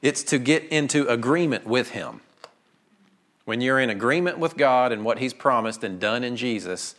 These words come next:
you are obeying him. That obedience will produce the associated behavior. Amen?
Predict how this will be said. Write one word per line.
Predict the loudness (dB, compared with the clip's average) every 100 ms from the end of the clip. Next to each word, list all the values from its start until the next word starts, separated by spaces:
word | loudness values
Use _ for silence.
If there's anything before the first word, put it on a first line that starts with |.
| _ _ -10
you | 0 4
are | 4 4
obeying | 0 -2 -2 -2 -4 -6 -12
him. | -14 -16 -18 _ _ _ _ _ -20 -20
That | 0 4 4 4
obedience | 2 2 2 2 2 0 -2 -8
will | -6 2 4 4 2
produce | 0 2 2 4 2 2 0 -6
the | -4 0
associated | 2 4 2 2 -2 -2 -4 -4
behavior. | -4 -2 -2 -4 -8 -14 -16 _ -20 _ _ _ _ _ _ _ _ _ _ _ _ _ _ -8
Amen? | -2 0 0 -4